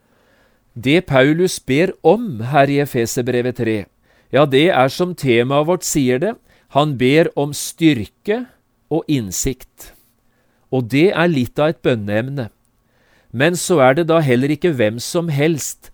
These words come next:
han ber til, og det er det vi hører om her. «Paulus bøyer sine knær for Faderen», sier han.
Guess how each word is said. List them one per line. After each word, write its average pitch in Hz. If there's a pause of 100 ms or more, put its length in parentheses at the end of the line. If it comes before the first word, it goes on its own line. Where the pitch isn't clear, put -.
(160)
han 147
ber 123
til, 110 (480)
og 131
det 151
er 135
det 123
vi 165
hører 120
om 135
her. 120 (560)
«Paulus 151
bøyer 127
sine 139
knær 120
for 165
Faderen», 147
sier 117
han. 104